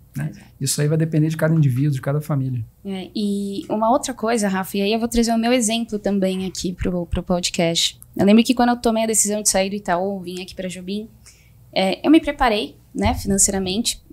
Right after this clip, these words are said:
Speaker 2: porque, assim, eu, eu sabia que não era algo que era tão rápido, não era algo
Speaker 1: Uhum.
Speaker 2: que, que daria certo, assim, de um dia pro outro. Mas uma coisa que eu tive que aprender, né, então, assim, sendo sócio de um negócio, tendo que fazer a sua própria renda,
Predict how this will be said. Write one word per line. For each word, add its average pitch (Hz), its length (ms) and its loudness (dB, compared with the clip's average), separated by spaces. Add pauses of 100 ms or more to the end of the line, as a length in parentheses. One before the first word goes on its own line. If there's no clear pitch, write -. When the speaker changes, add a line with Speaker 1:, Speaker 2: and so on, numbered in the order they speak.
(120)
Speaker 2:
porque, 208 360 -2
assim, 202 280 -2
eu, 190 220 -6
eu 196 80 -4
sabia 233 500 4
que 226 120 -2
não 196 100 2
era 196 160 0
algo 196 300 -4
que - 100 -2
era 185 140 2
tão 180 160 -10
rápido, 185 500 -2
não 190 100 -4
era 185 200 0
algo 113 140 2
Speaker 1:
Uhum. 117 60 0
Speaker 2:
que, 117 280 -4
que - 120 -12
daria 185 300 4
certo, 185 360 6
assim, 190 180 4
de 185 60 2
um 190 40 0
dia 190 160 -2
pro - 160 -8
outro. 180 380 -8 (640)
Mas 247 220 4
uma 294 140 2
coisa 294 220 -2
que 311 120 -6
eu - 20 0
tive 254 180 -2
que 240 120 2
aprender, 208 580 0 (180)
né, 196 260 0
então, 190 360 -2
assim, 190 380 0 (180)
sendo 220 320 2
sócio 208 500 4
de 185 60 -8
um 196 60 -6
negócio, 190 480 -6
tendo 196 160 -2
que - 80 -18
fazer 202 500 -6
a - 80 0
sua 190 160 4
própria 180 340 -2
renda, 202 460 2